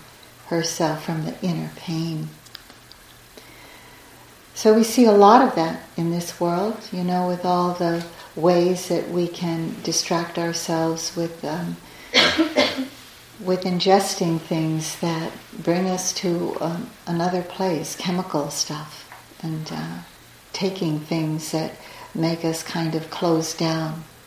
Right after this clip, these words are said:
to life. So this beautiful feeling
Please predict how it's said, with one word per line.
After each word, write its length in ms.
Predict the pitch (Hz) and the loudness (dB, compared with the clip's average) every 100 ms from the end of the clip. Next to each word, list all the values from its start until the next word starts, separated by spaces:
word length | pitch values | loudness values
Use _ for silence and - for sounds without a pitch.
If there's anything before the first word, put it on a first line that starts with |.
| - - - | -20 -18 -8
to 140 | - | -4
life. 580 | 160 156 151 151 - - - - - - - - - - - - - - - - - - - - - | -2 0 -2 -8 -14 -20 -20 -20 -20 -20 -20 -20 -20 -20 -20 -20 -20 -20 -20 -20 -20 -20 -20 -20 -12
So 280 | - 233 226 | 8 12 12
this 500 | 233 226 - - - - - - - - 185 | 12 10 6 -6 -10 -16 -20 -20 -20 -16 0
beautiful 600 | 208 247 302 - 202 185 | 6 8 8 6 4 2
feeling 800 | - - 233 302 170 156 156 | 2 4 6 6 6 2 -2